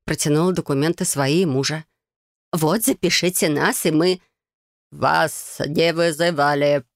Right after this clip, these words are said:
монотонно проговорил мужчина и с тоской посмотрел на время на часах над выходом из здания.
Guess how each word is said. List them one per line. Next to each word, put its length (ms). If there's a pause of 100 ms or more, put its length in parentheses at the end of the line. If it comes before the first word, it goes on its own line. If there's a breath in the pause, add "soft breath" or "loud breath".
(280)
монотонно 540
проговорил 540
мужчина 560 (220 soft breath)
и 40
с 60
тоской 340
посмотрел 560
на 140
время 280
на 100
часах 400
над 180
выходом 380
из 80
здания. 400